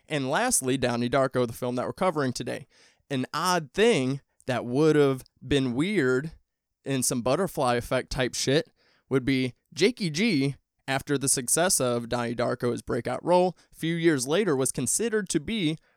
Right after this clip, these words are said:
Bruce Wayne slash Batman in Christopher Nolan's Batman trilogy, in which Maggie Gyllenhaal, um, comes into the second movie as Rachel Dawes. So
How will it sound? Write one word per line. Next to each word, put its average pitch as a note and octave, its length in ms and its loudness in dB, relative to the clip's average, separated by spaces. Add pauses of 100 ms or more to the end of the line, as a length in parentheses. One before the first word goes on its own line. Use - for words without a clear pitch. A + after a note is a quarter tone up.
(100)
Bruce C3+ 320 0
Wayne C#3+ 460 0
slash B2 340 -4
Batman C3 600 -2
in B2+ 80 -8
Christopher B2+ 420 -2
Nolan's B2 500 -2
Batman C3+ 520 -4
trilogy, B2+ 560 -8 (360)
in B2+ 220 -2
which F3+ 420 2 (140)
Maggie C3+ 400 -4
Gyllenhaal, C#3+ 680 0 (520)
um, B2 420 0 (200)
comes C#3 320 -2
into C3 280 -2
the A#2+ 80 -6
second - 460 -2
movie B2 480 -2 (160)
as B2 180 -4
Rachel B2+ 360 -2
Dawes. C#3 500 0 (520)
So C3 540 2